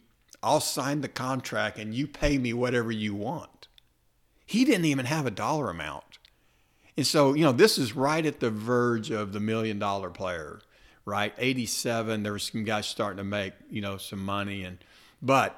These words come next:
it was a big deal to make eight hundred grand. You know what I mean? The minimum, my first year in the big league, eighty-seven,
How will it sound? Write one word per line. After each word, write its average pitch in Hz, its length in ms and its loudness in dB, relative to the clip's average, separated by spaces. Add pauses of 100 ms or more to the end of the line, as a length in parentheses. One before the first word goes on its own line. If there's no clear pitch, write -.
(160)
it 127 120 2
was 107 160 0
a 110 40 -2
big 101 280 -2
deal 107 260 0
to 80 60 -8
make 85 240 -10 (100)
eight 92 160 -2
hundred 85 320 -8
grand. 101 560 -6
You 117 80 0
know 117 60 2
what 110 80 -2
I - 20 0
mean? 104 120 -2
The 113 60 0
minimum, 123 520 2 (320)
my 151 180 6
first 160 380 4
year 151 80 2
in 135 60 2
the 123 60 0
big 131 180 2
league, 107 120 0
eighty-seven, 107 960 -2